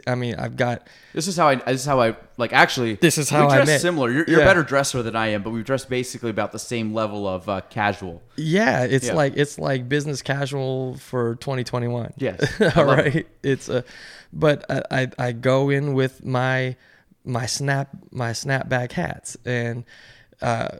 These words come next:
Speaker 2: You've been wearing that a lot.
Speaker 1: I've been wearing my Lakers hat. I don't care what anybody says. I'm not a LeBron fan. I'm, I'm a Lakers fan. I've been a Lakers fan when everybody was jocking the Chicago Bulls.
Speaker 2: <laughs>
Speaker 1: I,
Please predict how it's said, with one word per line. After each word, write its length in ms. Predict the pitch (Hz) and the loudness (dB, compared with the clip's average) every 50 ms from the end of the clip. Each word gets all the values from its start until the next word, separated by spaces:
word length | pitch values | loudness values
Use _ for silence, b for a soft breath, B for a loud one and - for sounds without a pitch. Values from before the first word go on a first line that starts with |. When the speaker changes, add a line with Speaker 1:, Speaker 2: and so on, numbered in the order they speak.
| - | -10
Speaker 2:
You've 60 | 127 151 | -6 -4
been 80 | 131 | -2
wearing 180 | 127 131 120 101 | 0 0 0 0
that 140 | 107 113 113 | -2 -2 -4
a 40 | 101 | -4
lot. 300 | 92 90 98 104 - - | -6 -4 -4 -4 -2 2
Speaker 1:
I've 120 | 139 143 | 2 2
been 160 | 151 156 156 156 | 2 2 2 2
wearing 180 | 156 156 160 | 2 2 2
my 120 | 160 160 160 | 2 0 0
Lakers 440 | 160 165 170 175 - 165 143 123 | 0 0 -2 -2 -2 -2 -2 0
hat. 340 | - 139 120 110 110 - - - | 2 2 2 2 0 -4 -8 -8
I 160 | - 135 139 147 | -4 -2 -2 -2
don't 140 | 151 147 | -2 -4
care 160 | 135 - 147 143 | -4 -4 -4 -2
what 100 | 139 143 | -2 -2
anybody 340 | 147 147 143 135 127 123 117 | -2 -2 -2 -2 -2 -2 -2
says. 200 | - 123 117 120 | -2 -2 -2 0
I'm 80 | 123 | 0
not 160 | 135 139 143 139 | 0 -2 -2 -2
a 20 | |
LeBron 440 | 135 127 120 120 131 139 147 131 - | -2 -2 0 0 0 0 0 -2 -2
fan. 180 | 127 117 113 | -2 -2 -2
I'm, 160 | 113 117 123 - | -2 -2 -4 -4
I'm 140 | 127 123 127 | -2 -2 -2
a 60 | 131 | 0
Lakers 400 | 135 147 151 - - 120 110 - | -2 -2 -4 -2 -4 -4 -4 -4
fan. 320 | - 113 107 107 107 98 104 | -4 -4 -4 -4 -6 -4 -4
I've 140 | 127 131 147 | -4 -2 -2
been 100 | 156 139 | -2 0
a 60 | 120 | 2
Lakers 340 | 120 131 131 - 143 131 - | 2 2 2 2 0 -4 -2
fan 220 | - 143 135 127 | -2 -2 -2 -2
when 100 | 123 123 | -2 -2
everybody 440 | 127 143 143 135 131 139 135 135 139 | -2 -2 -2 0 0 0 0 0 0
was 180 | 127 127 113 | 0 -2 -4
jocking 540 | 110 120 123 127 135 135 - 123 - 131 127 | -2 -4 -4 -4 -4 -4 -6 -4 -4 -4 -6
the 140 | 127 - 127 | -6 -8 -8
Chicago 520 | - - 135 131 143 147 147 135 135 127 | -6 -6 -2 0 0 0 0 0 -2 -2
Bulls. 440 | 127 127 147 156 143 127 123 123 - - | 0 0 0 0 0 0 -4 -4 -8 -10
Speaker 2:
<laughs> 460 | - - 233 - - 311 - - - - 359 - - - 381 339 | -10 -10 -10 -10 -10 -16 -18 -14 -10 -10 -10 -10 -10 -10 -8 -2
Speaker 1:
I, 120 | - 135 | 0 2